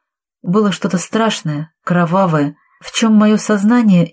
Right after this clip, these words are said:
никак не хотело узнавать маму. И ещё, ещё там раскачивалась игрушка. Маленький плюшевый медвежонок в забавной клетчатой шапочке. Я не слышала звуков, не чувствовала запахов,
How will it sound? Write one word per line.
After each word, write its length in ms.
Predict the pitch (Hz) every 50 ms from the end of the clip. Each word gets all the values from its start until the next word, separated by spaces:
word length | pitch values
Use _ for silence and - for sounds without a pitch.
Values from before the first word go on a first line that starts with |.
| _
никак 420 | - 185 196 196 - - 247 247 -
не 100 | 185 170
хотело 440 | 165 180 170 165 - 190 185 180 170
узнавать 600 | - 170 156 165 170 165 156 165 170 165 - -
маму. 540 | 170 165 165 165 151 147 143 143 147 - _ _ _ _ _ _ _ _ _ _ _ _ _
И 80 | - 190
ещё, 540 | 196 208 208 - - - - 151 143 143 - _ _ _ _ _ _ _ _ _ _
ещё 440 | - 170 175 180 170 - - - 254
там 320 | 254 - 196 202 196 170 -
раскачивалась 880 | - 165 170 165 - - - 180 175 170 - 170 160 160 160 160 160 -
игрушка. 720 | - - 165 156 160 160 156 143 - - - - 147 165 - _ _ _ _ _ _ _ _ _ _
Маленький 680 | 175 170 175 208 226 240 247 247 240 226 220 - 220
плюшевый 580 | - - 170 165 175 170 - - 170 165 170 165
медвежонок 840 | 165 170 160 165 165 165 160 156 156 147 147 143 143 143 - -
в 120 | - - 151
забавной 760 | 147 143 165 156 143 156 185 214 220 208 196 196 202 - _ _
клетчатой 480 | - 165 151 151 151 - 170 165 165 160
шапочке. 680 | 160 - 156 147 143 147 143 - - - - 170 160 - _ _ _ _ _ _ _ _ _ _ _ _
Я 260 | - 175 185 226 247
не 100 | 240 233
слышала 480 | 220 - - 247 254 247 - 175 165 160
звуков, 560 | 151 156 156 196 202 - 175 170 - - - _ _ _ _ _
не 180 | - 180 202 214
чувствовала 520 | - 277 285 285 - 240 220 226 220 220
запахов, 640 | 208 170 175 185 196 196 - 175 - - 170 - -